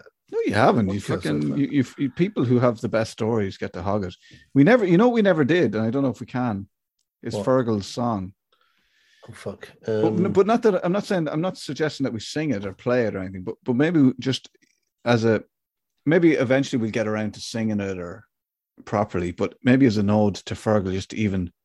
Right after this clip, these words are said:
Speaker 1: read it out.
Speaker 2: Yeah, have you got access to it there? I haven't.
Speaker 1: Um, I'm just scrolling back now to see if I can find it. So, so the thing was, we were talking about Ed Sheeran on one of the podcasts,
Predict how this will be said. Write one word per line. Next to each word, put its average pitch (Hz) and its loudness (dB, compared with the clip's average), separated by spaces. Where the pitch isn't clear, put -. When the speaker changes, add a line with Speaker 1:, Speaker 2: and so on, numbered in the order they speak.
Speaker 1:
read 110 4
it 92 0
out. 92 0
Speaker 2:
Yeah, 120 -2
have 107 -2
you 143 -4
got 151 -4
access 160 -8
to 98 -10
it 85 -10
there? 92 -10
I 110 -4
haven't. 90 -12
Speaker 1:
Um, 90 -4
I'm 95 -4
just - -8
scrolling 92 -2
back 90 -4
now 92 -6
to - -20
see 95 -6
if 101 -6
I 92 -10
can - -14
find 95 -2
it. 87 -6
So, 117 2
so 123 2
the 113 2
thing 143 4
was, 120 4
we 110 0
were 107 -2
talking 131 0
about 101 -4
Ed 107 0
Sheeran 98 -4
on 170 -10
one 98 -6
of 95 -4
the 92 -6
podcasts, 95 -4